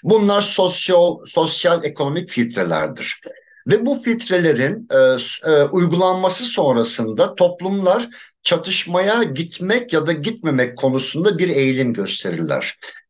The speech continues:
Ve bu filtreler de toplumların, e, geçmişine, tarihçesine, e, ondan sonra, e, kalkınma düzeylerine, e, çevresel, e, bozulmayı ne kadar tolere ettiklerine,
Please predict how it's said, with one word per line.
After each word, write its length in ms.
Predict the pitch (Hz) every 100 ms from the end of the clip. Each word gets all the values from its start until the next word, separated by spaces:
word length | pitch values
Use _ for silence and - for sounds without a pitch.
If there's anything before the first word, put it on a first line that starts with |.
| -
Ve 140 | 185
bu 80 | 269
filtreler 680 | 247 247 214 196 220 220 196
de 140 | 208
toplumların, 920 | 190 180 185 190 185 185 175 190 202 _ _ _ _ -
e, 260 | 139 151 143
geçmişine, 720 | 165 170 - 135 165 143 139
tarihçesine, 1000 | 156 135 139 147 - 127 - 101 98 117 - - - - -
e, 140 | 151
ondan 460 | 180 180 180 175 175
sonra, 640 | 175 160 151 160 156 143
e, 180 | 139 135
kalkınma 680 | 151 156 151 170 175 175 135
düzeylerine, 840 | 131 127 117 104 92 87 82 85 - _ _ - - _ -
e, 260 | 135 143 147
çevresel, 880 | - 165 175 180 - 185 185 190 185
e, 280 | 151 139 135
bozulmayı 680 | 156 165 170 160 160 175 175
ne 120 | 185
kadar 440 | 151 143 156 156
tolere 380 | - 131 139 147
ettiklerine, 960 | 123 120 117 - 101 87 87 82 98